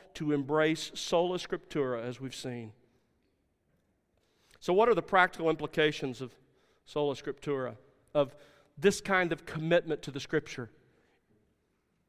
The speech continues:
Well, there's so many of them. Let me just give you a few to think about. Here are some practical implications of sola scriptura. First of all, everything God intended us to know about himself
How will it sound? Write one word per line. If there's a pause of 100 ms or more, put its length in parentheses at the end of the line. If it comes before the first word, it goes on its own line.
(120)
Well,
there's
so
many
of
them.
Let
me
just
give
you
a
few
to
think
about. (1400)
Here
are
some
practical
implications
of
sola
scriptura. (1000)
First
of
all, (640)
everything
God
intended
us
to
know
about
himself